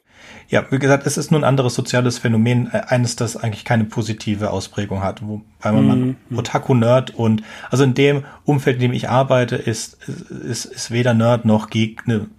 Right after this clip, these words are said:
Speaker 1: eigentlich sind das so Selbstbezeichnungen, die sich manche Leute geben, weil man
Speaker 2: Mhm.
Speaker 1: eigentlich sowas sein will und, äh, ist, die Zeit ist vorbei, in der, in dem Geeks und Nerds irgendwas Unsexyes ist. Ich fänd's cool, wenn wir den Battle Rap,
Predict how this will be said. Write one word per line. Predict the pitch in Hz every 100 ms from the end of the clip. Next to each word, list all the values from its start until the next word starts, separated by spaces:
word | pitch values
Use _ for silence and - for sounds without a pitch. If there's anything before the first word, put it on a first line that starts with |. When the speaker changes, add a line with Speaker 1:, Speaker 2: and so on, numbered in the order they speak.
| _ _
Speaker 1:
eigentlich | 120 117 -
sind | 117
das | 110 104 - - -
so | - -
Selbstbezeichnungen, | 127 120 - - 104 - 110 104
die |
sich | 95 98
manche | 104 98 101
Leute | 92 98
geben, | 92 98 98 98 - - - - _ -
weil | 113
man | 107 120
Speaker 2:
Mhm. | 117
Speaker 1:
eigentlich | 113 110
sowas | 110 104
sein | - 107 110
will | 120 131 143 - - - _
und, | 139 123 110
äh, | 120 110 107 - _ -
ist, | - 127
die |
Zeit | 110 131 147 - - _
ist | - 123 -
vorbei, | - - 117 139
in | 117 110
der, | 117 113 110 - _ -
in | 120
dem | 107 107 107 107 - _
Geeks | - 135 135 -
und | 104
Nerds | 110 113 113
irgendwas | 117 110 101
Unsexyes | 127 113 110 104 - 101 -
ist. | - -
Ich | -
fänd's | - 135 - -
cool, | 156 165 139
wenn | 135 123
wir | 123 123
den | 120 113 107
Battle | 147 185
Rap, | 180 196